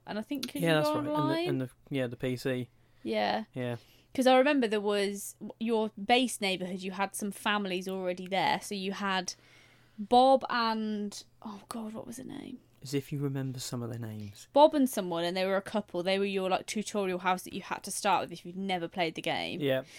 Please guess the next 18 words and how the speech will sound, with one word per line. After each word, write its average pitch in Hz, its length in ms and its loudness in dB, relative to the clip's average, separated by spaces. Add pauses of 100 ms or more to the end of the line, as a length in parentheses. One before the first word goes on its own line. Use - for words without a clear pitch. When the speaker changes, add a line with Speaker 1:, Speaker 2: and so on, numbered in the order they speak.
(240)
Speaker 1:
And 202 120 2
then 196 100 0
you 196 80 0
had 190 180 -4
the 202 80 -4
Goth 208 320 2
family, 151 600 -6
which 185 160 -8
was 190 100 -8
Mortimer, 226 580 2
Bella, 185 400 4
and 185 200 -2
Cassandra. 190 800 -2 (180)
Speaker 2:
They 165 240 6
were 165 120 8
in 156 80 6
every 143 160 2
game. 127 360 4